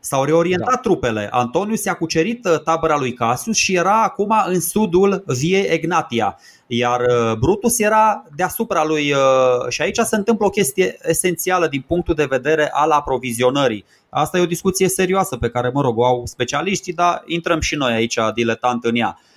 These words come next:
Speaker 1: Uh, liberatorii au pierdut iremediabil poziția strate-, strategică pentru că, uh, Antoniu își tot, uh, extindea, uh, trupele în, uh, est.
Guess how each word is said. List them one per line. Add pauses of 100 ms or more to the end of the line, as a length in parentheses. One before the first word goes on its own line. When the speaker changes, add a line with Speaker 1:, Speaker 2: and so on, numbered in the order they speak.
(260)
Speaker 1:
Uh, (720)
liberatorii
au
pierdut
iremediabil
poziția
strate-,
strategică (300)
pentru
că, (100)
uh,
Antoniu
își
tot,
uh, (280)
extindea,
uh,
trupele (280)
în,
uh,
est.